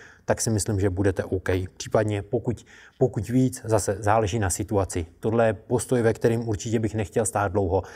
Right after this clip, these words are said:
ale bude to pro mě například postoj, když se budu, když budu vědět, že budu střílet v určitý pozici chvilku a budu potřebovat co nejdynamičtějc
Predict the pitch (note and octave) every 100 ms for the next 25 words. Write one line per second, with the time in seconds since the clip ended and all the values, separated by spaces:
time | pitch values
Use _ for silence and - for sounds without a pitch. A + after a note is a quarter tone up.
0 | - - A2 G#2+ A2 A2 - A2+ A2 A2+
1 | G#2 - - G#2 - G#2 - A2 G#2 -
2 | A2+ G#2+ A2 - - - G#2+ A#2 B2 A2+
3 | A2 A#2 G#2+ G#2 G#2+ G#2+ G#2 - - A#2+
4 | A2 G2+ - A2+ C3 A2 A#2 G#2 G2+ G2+
5 | F#2+ A#2 C3 C#3 C#3+ - G#2 A2 G#2+ A2
6 | G#2 - C3+ C3+ C3 C3 B2+ A#2+ - A#2
7 | A2